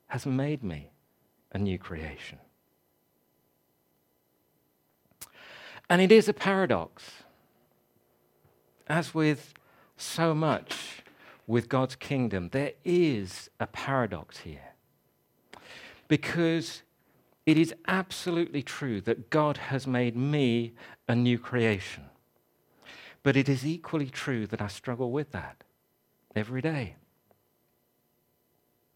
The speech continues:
I'm still bound by things I do that I shouldn't do, and I don't do things that I should do. And that's the reality, and that's the struggle of where we are right now.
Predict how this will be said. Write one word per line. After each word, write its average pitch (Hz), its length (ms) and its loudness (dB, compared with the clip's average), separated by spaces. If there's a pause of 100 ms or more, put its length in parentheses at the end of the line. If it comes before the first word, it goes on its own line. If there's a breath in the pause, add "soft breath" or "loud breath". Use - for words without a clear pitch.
(460)
I'm 143 140 -4
still 147 320 0
bound 131 680 0
by 117 140 -2
things 127 720 -2 (840 loud breath)
I 110 100 0
do 139 320 2
that 120 140 2
I 107 60 0
shouldn't 127 400 -4
do, 76 220 -6 (880 loud breath)
and 101 80 -8
I 113 80 -4
don't 143 260 -4
do 131 120 -6
things 120 380 -4
that 117 120 -8
I 107 60 -4
should 139 320 -8
do. 78 140 -14 (960)
And 131 120 2
that's - 200 -2
the 147 180 0
reality, 131 640 2
and 98 120 -4
that's - 200 -8
the - 100 -12
struggle 113 560 -4
of 98 140 -6
where 127 340 0
we 117 140 -2
are 110 220 -2
right 110 260 -4
now. 98 300 -2